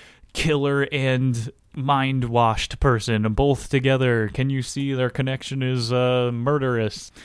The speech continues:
The spin was at an all-time high for this lady. She did not get a fair trial. But who cares in America? They also took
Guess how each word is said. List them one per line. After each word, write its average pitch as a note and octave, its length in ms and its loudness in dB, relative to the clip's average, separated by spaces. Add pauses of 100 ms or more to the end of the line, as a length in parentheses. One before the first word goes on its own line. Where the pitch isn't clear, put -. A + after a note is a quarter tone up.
(340)
The A#2+ 100 0
spin D3 720 -4 (100)
was B2 220 -2
at B2 120 2
an B2 60 0
all-time A2+ 540 0
high G#2 340 -4
for - 180 -8
this G#2 280 -8
lady. G#2 260 -4
She G#2+ 180 -8
did G#2 160 -6
not G2+ 220 -4
get G#2 140 -6
a G2+ 40 -10
fair G#2 300 -4
trial. G#2 480 -2 (440)
But A2 100 -2
who E3 140 4
cares D3 460 4
in A2+ 120 0
America? G#2+ 580 0
They B2+ 140 2
also D3+ 360 2
took C3+ 380 -2